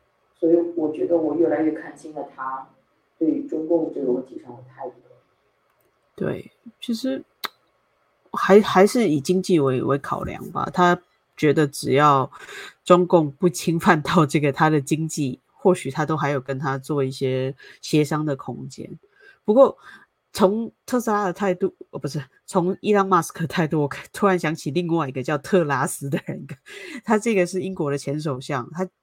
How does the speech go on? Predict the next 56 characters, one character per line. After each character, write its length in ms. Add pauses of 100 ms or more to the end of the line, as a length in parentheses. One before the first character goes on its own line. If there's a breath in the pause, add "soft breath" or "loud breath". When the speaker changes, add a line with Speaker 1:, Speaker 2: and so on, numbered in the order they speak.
(120)
Speaker 2:
最 160
近 180
接 200
受 340
一 40
个 160
台 200
湾， 200 (200)
台 160
湾 360
媒 200
体 160
采 220
访 180
的 60
时 140
候， 100
他 140
就 100
说 300 (280 soft breath)
：“千 260
万 200
不 140
要 140
去 120
相 240
信 180
中 220
共 240
对 200
你 140
做 200
的 120
任 140
何 180
承 200 (120)
诺。” 200 (480)
其 120
实 60
他 100
倒 160
是 120
看 180
得 80
很 180
清 240
楚， 260
他 120
说 340 (800 soft breath)
这 140
个 400 (200)
中 360
共 380
有 220
很 260
多 280